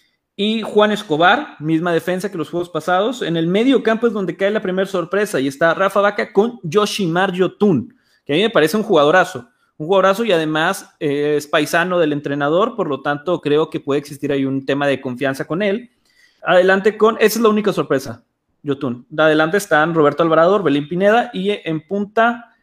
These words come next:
ah, bueno, también que no está Santi. Santi por primera vez, eh,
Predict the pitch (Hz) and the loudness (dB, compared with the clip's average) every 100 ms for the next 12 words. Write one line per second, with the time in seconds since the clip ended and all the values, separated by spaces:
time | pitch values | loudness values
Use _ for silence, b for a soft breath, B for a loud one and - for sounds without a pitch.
0 | b b _ - 196 269 - 180 185 202 | b b _ 0 2 4 2 2 0 0
1 | 240 226 226 240 202 262 269 151 - _ | 0 0 -2 0 2 0 0 -4 -6 _
2 | _ 185 190 220 220 175 165 180 196 202 | _ -6 -6 -2 -2 0 0 2 2 0
3 | 139 180 160 127 | -2 -4 -4 -4